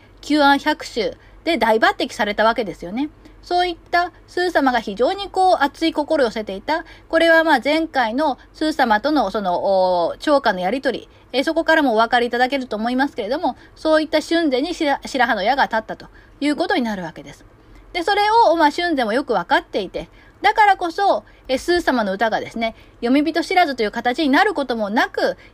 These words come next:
非常に多くの数の歌がですね、えー、潜在集に入っているっていうのは、まさにそのことを裏付けています。で、その専従作業の間に、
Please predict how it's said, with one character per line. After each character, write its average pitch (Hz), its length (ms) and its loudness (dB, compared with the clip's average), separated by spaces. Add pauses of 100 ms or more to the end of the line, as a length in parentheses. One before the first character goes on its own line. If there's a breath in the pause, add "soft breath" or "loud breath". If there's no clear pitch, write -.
非 320 120 2
常 392 180 2
に 392 200 -6 (120)
多 370 220 2
く 247 100 -4
の 202 100 -2
数 202 220 -2
の 175 120 -6
歌 214 200 0
が 170 100 -2
で - 100 -12
す - 100 -10
ね、 285 180 -2 (200 loud breath)
え 226 140 0
ー、 214 40 -2
潜 233 220 0
在 226 140 2
集 269 100 -6
に 269 100 0
入 247 220 -2
っ 247 40 -20
て 202 100 -8
い 180 40 -4
る 165 120 -8 (200 loud breath)
っ - 20 -20
て - 80 -8
い 370 60 -2
う 359 80 -4
の 330 80 2
は、 302 80 6
ま 311 120 0
さ 403 120 0
に 302 80 2
そ 269 100 -2
の 269 120 0
こ 339 120 -2
と 427 100 -2
を 285 40 0
裏 214 180 0
付 214 160 -6
け - 40 -10
て - 80 -14
い 151 80 -12
ま 254 120 -16
す。 - 100 -20 (1400 soft breath)
で、 370 120 -2
そ 359 100 0
の 359 120 2
専 370 240 -2
従 415 160 2
作 415 140 2
業 392 160 0
の 330 120 2
間 311 260 0
に、 339 320 -4